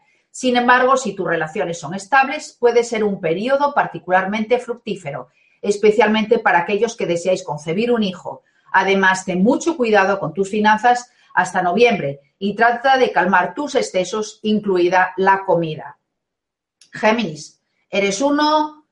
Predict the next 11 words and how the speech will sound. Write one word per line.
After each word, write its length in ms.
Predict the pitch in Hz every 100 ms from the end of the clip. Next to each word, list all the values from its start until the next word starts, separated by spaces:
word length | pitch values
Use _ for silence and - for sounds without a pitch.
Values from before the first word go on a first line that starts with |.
| _ _ -
de 180 | 190
los 180 | 175 170
signos 460 | - 247 247 277 -
que 120 | 294
este 240 | 285 277
tránsito 600 | 277 269 262 285 254 277
difícil 680 | 233 208 247 233 247 254 254
de 100 | 208
Venus 440 | 185 202 214 208 -
afectará 800 | 185 180 185 - 180 185 196 190
menos. 640 | 208 247 233 156 147 -